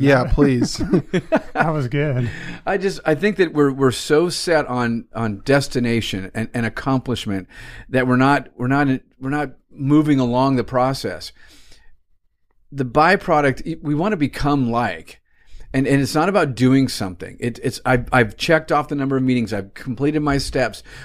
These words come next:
Speaker 3: all of that. And, and you guys are so familiar. You, you, you, once you go through, you go back.
Speaker 1: Mm-hmm.
Speaker 3: It, it's not like it, it's, there's no finish line. And that's the,
Speaker 2: Mm-hmm.
Speaker 3: that's the thing that I think is so honest about recovery,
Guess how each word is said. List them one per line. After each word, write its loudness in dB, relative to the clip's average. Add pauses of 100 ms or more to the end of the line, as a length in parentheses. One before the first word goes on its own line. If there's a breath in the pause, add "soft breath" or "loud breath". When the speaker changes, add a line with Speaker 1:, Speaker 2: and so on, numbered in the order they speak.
(140)
Speaker 3:
all 4
of 2
that. 6
And, 2
and 0
you 0
guys 2
are -2
so -2
familiar. 2
You, -4
you, 2
you, -8
once 2
you 0
go 4
through, -4
you -4
go 2
back. -8 (280 soft breath)
Speaker 1:
Mm-hmm. 0
Speaker 3:
It, 4
it's -2
not 0
like 4
it, -2
it's, 0
there's -4
no 0
finish -2
line. -8 (540 soft breath)
And 2
that's 2
the, 0
Speaker 2:
Mm-hmm. 0
Speaker 3:
that's 4
the -2
thing -2
that 2
I 2
think 0
is 0
so 2
honest -2
about 0
recovery, 2